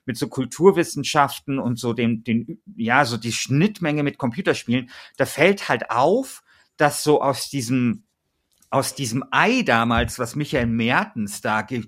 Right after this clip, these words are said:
ge-, gelegt hat, halt wirklich irre viele gute Leute herausgekommen sind, die so, sag ich mal, so den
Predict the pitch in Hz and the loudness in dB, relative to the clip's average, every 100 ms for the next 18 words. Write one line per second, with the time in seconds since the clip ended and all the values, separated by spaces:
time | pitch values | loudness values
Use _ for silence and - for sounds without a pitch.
0 | - 117 - 117 110 107 113 - 123 131 | -6 -6 -4 -2 0 0 -2 -4 0 2
1 | 139 - - - - 135 107 104 117 269 | 2 -8 -20 -18 -4 -4 -4 -8 2 2
2 | 277 160 - 175 190 175 - 156 139 117 | 2 -6 -2 6 6 6 -2 -6 -6 -6
3 | 143 117 120 120 120 110 95 101 - 98 | -8 0 2 2 2 -4 -2 -2 -2 -12
4 | - 110 107 117 120 110 123 110 - _ | -6 -4 -2 -4 -4 0 0 0 -14 _
5 | _ 143 139 143 143 135 123 120 120 117 | _ 0 0 0 2 2 0 -2 0 0
6 | 107 | -2